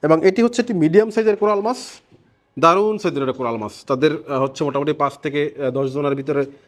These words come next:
আহ, ফ্যামিলি মেম্বার অথবা বাসায় যাদের মেহমান আসে তারা কিন্তু এর এক পিস কোরাল মাছ নিলেই মোটামুটি সবাইকে নিয়ে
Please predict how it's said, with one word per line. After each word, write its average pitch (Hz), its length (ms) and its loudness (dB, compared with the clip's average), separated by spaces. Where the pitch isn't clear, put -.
আহ, 131 80 -4
ফ্যামিলি 165 300 4
মেম্বার 143 340 0
অথবা 135 420 -4
বাসায় 131 260 -4
যাদের 139 180 -2
মেহমান 160 360 0
আসে 185 200 -2
তারা 190 160 2
কিন্তু 208 340 -2
এর 190 260 2
এক 233 260 -4
পিস - 160 -2
কোরাল 156 260 0
মাছ 151 240 -2
নিলেই 165 240 4
মোটামুটি 139 380 -2
সবাইকে 143 440 -2
নিয়ে 143 200 -2